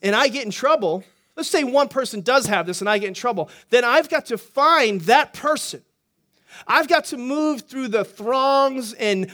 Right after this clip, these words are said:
multitudes of people to try to find that one person to get that miracle, to get that healing. Listen, that's what's happened in Christianity over many decades now. Here's the problem with that is, I think Jesus di-, went out of his way to leave so that would not continue.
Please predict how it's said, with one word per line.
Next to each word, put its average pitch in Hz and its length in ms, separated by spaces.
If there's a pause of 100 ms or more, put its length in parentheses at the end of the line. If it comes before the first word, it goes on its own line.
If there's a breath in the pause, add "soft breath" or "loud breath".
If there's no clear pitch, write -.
(120)
multitudes 269 720
of 214 80
people 240 320
to 202 100
try 247 180
to 233 80
find 240 300
that 190 140
one 277 380
person 226 600 (220 loud breath)
to 226 120
get 294 220
that 262 180
miracle, 254 640 (180 loud breath)
to 226 100
get 285 260
that 247 180
healing. 202 440
Listen, 208 260 (220 soft breath)
that's 262 260
what's 302 160
happened 196 680 (160 soft breath)
in 196 100
Christianity 226 840 (160 loud breath)
over 202 400
many 233 360
decades 247 520
now. 269 320
Here's 247 220
the 240 80
problem 254 340
with 185 160
that 160 220
is, 151 160 (360 loud breath)
I 247 140
think 269 260
Jesus 277 540
di-, 214 240
went 247 220
out 311 240
of 339 80
his 339 180
way 285 320
to 240 160
leave 262 500
so 247 160
that 254 260
would 294 180
not 311 200
continue. 320 640